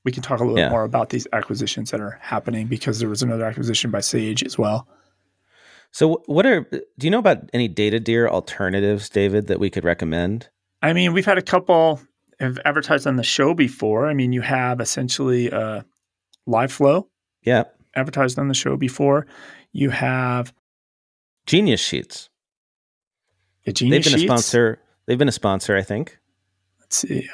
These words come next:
Speaker 1: Um, I feel like there's one more that I just cannot remember the, oh, Geocon. G A C C O N.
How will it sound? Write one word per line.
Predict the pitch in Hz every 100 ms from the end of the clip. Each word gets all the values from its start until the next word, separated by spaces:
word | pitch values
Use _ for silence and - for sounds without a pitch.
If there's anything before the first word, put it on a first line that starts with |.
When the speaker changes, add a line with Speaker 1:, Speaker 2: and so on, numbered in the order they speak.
| -
Speaker 1:
Um, | 107 104 110 120 127 - _ _ _ _ _ _ _ _ _ _ _ -
I |
feel | -
like | 226
there's | 226
one | 139 143 175
more | 143 151 135
that | 110
I |
just | 113 127 -
cannot | 131 123 123 120 _ -
remember | 127 127 117
the, | - _ _ _ _ -
oh, | 175
Geocon. | 127 208 180 - 156 110 87 _
G | - 147 170 - _ 135
A | 139 - _ -
C | - 143
C | 135 143 139
O | 127
N. | 123 165